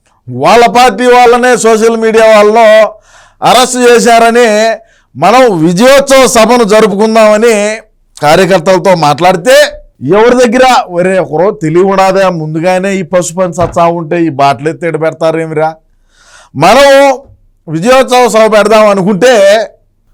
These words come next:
ఆ విజయోత్సవ సభకు జోబీలు ఉన్నాయి, జోబీల్లో లెక్కలు లేవురా,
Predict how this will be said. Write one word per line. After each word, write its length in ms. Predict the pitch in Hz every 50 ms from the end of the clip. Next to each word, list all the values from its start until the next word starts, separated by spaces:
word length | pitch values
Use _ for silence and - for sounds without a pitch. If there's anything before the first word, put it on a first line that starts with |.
| _ _ _ -
ఆ 160 | 147 190 226
విజయోత్సవ 600 | 233 220 220 214 254 269 277 262 269 269 262 247
సభకు 300 | 226 240 240 240 233 233
జోబీలు 420 | 208 180 208 214 220 247 247 240 233
ఉన్నాయి, 200 | 240 240 233 214
జోబీల్లో 420 | 180 220 220 214 226 220 220 226
లెక్కలు 360 | 208 190 185 185 208 214 208
లేవురా, 540 | 208 214 208 202 196 208 226 262 262 214